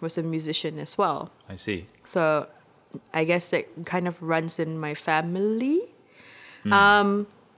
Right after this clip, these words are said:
Speaker 1: but yeah, so I, I grew up around, you know, five, six, seven years old. I'm, like, listening to a lot of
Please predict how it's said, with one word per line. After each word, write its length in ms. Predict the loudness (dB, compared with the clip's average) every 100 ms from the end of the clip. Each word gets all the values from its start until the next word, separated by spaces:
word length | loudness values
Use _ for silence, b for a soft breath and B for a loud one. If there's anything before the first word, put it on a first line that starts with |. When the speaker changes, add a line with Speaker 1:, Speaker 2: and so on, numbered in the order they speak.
| _ _ -2
Speaker 1:
but 360 | 4 6 6 2 -16 -4
yeah, 540 | 2 4 4 2 -2
so 180 | -2 4
I, 200 | 6 4 4
I 160 | 2
grew 320 | 2 0 4
up 160 | 4 6
around, 600 | 6 6 6 2 -2 -6 -8
you 160 | -2 0
know, 200 | 0 -2
five, 300 | 2 4 4
six, 200 | 2 2
seven 280 | 2 2 2
years 200 | 0 2
old. 500 | 4 4 4 2 0
I'm, 160 | -4 -2
like, 140 | 0
listening 300 | 0 -2 -4 -2
to 140 | 0
a 20 | 0
lot 220 | 0 2
of 220 | 0 -2